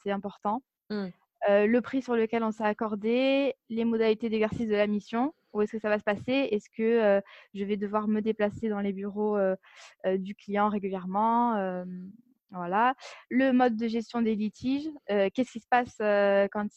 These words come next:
Speaker 1: il y a un litige ? Est-ce qu'on va devant l'arbitre ? Devant quel tribunal ? Les modalités et conditions de rupture du contrat, ça, c'est, euh, très important pour un
Speaker 2: <laughs>
Speaker 1: contrat qui, <laughs> qui dure dans le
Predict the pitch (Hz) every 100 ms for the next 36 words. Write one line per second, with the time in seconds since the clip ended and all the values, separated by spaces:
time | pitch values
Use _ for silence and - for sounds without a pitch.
0 | _ _ 190 190 190 196 190 190 196 -
1 | 277 302 254 214 202 196 190 185 180 180
2 | 185 202 262 269 - 202 190 - - -
3 | 185 190 196 214 208 - 196 196 202 254
4 | 302 _ _ _ - _ _ _ _ _
5 | 240 320 320 285 277 294 294 - 254 269
6 | 254 269 254 262 247 233 247 240 262 262
7 | 277 240 214 - 220 214 208 202 202 196
8 | 202 - - 294 294 277 262 254 - 247
9 | 262 - 220 208 208 226 214 - 247 -
10 | - 208 208 254 - - - - - 262
11 | 226 247 285 247 247